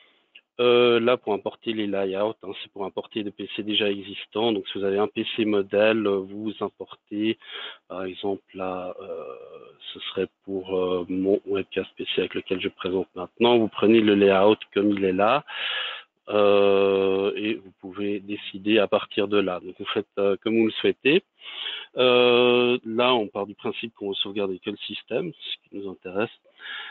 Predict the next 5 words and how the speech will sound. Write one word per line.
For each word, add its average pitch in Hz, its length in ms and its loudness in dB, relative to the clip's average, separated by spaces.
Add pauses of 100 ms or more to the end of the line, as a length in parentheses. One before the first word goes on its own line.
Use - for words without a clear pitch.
(200)
Et 113 160 -4
puis, 120 600 -2 (240)
euh, 101 560 0
la 101 200 2
destination, - 1200 -2